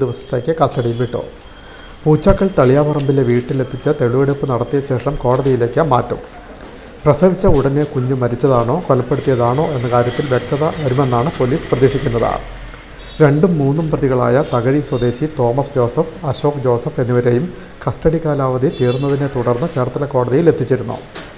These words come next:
കഴിഞ്ഞ ദിവസം രണ്ടും മൂന്നും പ്രതികളുമായി തെളിവെടുപ്പ് നടത്തിയ ശേഷമാണ് കോടതിയിൽ ഹാജരാക്കിയത്. ഡോണ ജോജിയുടെ വീട്ടിൽ നിന്നും കുഞ്ഞിൻ്റെ മൃതദേഹം കൊണ്ടുപോയ ബുള്ളറ്റ് ബൈക്കും മൃതദേഹം സൂക്ഷിച്ച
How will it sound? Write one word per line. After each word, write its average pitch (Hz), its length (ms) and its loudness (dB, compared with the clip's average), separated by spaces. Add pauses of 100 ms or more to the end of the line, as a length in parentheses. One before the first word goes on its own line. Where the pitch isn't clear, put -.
(100)
കഴിഞ്ഞ 131 280 4
ദിവസം 123 260 2 (420)
രണ്ടും 139 360 4
മൂന്നും 135 340 0
പ്രതികളുമായി 127 540 2 (100)
തെളിവെടുപ്പ് 139 540 2
നടത്തിയ 143 260 0 (100)
ശേഷമാണ് 127 440 0 (160)
കോടതിയിൽ 131 420 2
ഹാജരാക്കിയത്. 127 580 4 (760)
ഡോണ 151 400 6
ജോജിയുടെ 165 420 2
വീട്ടിൽ 131 320 0
നിന്നും 139 320 0
കുഞ്ഞിൻ്റെ 135 440 0 (100)
മൃതദേഹം 131 460 2 (100)
കൊണ്ടുപോയ 123 420 2 (140)
ബുള്ളറ്റ് 131 440 0
ബൈക്കും 120 320 0 (300)
മൃതദേഹം 160 580 4
സൂക്ഷിച്ച 135 380 0